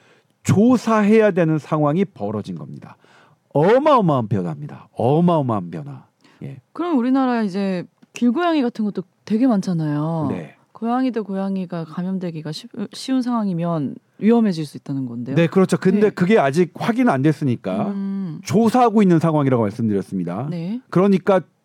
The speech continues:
Speaker 1: 이걸 뭐 그렇다고 해서 뭐 전파된다, 위험한다, 왜냐면 그렇게 말씀드리면 우리 소송 걸려요.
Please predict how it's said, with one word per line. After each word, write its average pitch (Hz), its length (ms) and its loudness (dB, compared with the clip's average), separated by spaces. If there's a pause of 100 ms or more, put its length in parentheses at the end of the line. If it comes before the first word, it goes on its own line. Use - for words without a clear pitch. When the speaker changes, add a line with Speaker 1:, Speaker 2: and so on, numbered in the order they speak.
(380)
Speaker 1:
이걸 160 380 4
뭐 156 180 0
그렇다고 175 420 2
해서 160 180 2
뭐 147 240 2 (460)
전파된다, 170 540 2 (100)
위험한다, 170 460 2
왜냐면 160 420 4 (240)
그렇게 202 240 2
말씀드리면 127 480 0
우리 127 120 0
소송 226 280 0
걸려요. 92 420 -2